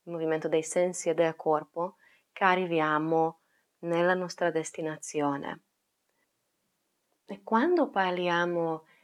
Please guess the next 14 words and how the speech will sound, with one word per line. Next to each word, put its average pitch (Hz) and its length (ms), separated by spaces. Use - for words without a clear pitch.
della, 160 800
della 180 260
mente 196 460
disciplinata, 151 1160
vorrei 226 400
sottolineare 208 1000
due 190 260
aspetti, 165 800
due, 165 600
mm, 165 220
aggettivi 202 640
molto, 220 560
molto 165 380
importanti. 147 920